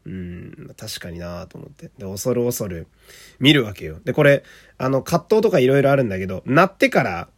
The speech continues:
まあ、一分ぐらいなわけですね。経ってる時間としては。まだ映像がそのままついててさ、大体その、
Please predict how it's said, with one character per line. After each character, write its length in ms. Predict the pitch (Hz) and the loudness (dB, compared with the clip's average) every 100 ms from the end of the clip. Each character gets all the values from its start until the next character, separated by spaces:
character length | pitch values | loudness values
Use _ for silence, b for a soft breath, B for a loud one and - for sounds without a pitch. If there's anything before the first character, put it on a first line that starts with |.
| _ _ _ | _ _ _
ま 100 | - | -2
あ、 20 | |
一 140 | 143 117 | -2 -4
分 320 | - 190 190 | 4 8 8
ぐ 80 | 202 | 6
ら 100 | 139 | 2
い 240 | 92 87 - | 0 -6 -8
な 120 | 107 | -6
わ 80 | 95 | -4
け 60 | 87 | -6
で 60 | |
す 100 | 85 | 2
ね。 100 | 175 | 2
経 100 | 165 | 2
っ 60 | 151 | -4
て 80 | 117 | -4
る 80 | 101 | -6
時 100 | 107 | -6
間 200 | 98 185 | -6 -8
と 80 | |
し 100 | 98 | -8
て 40 | - | -10
は。 120 | - | -10
ま 160 | - 190 | 0 2
だ 80 | 135 | 4
映 160 | 165 | 4
像 160 | 180 185 | 6 4
が 80 | 175 | 2
そ 120 | 175 | 2
の 80 | 165 | 2
ま 80 | 165 | 2
ま 100 | 160 | 0
つ 160 | - | 0
い 80 | 156 | -2
て 100 | 101 | -2
て 120 | - | -10
さ、 180 | - 87 | -10 -6
大 300 | 104 247 277 | 4 4 6
体 180 | 269 247 | 6 6
そ 140 | 240 | 4
の、 180 | 226 208 | 0 -2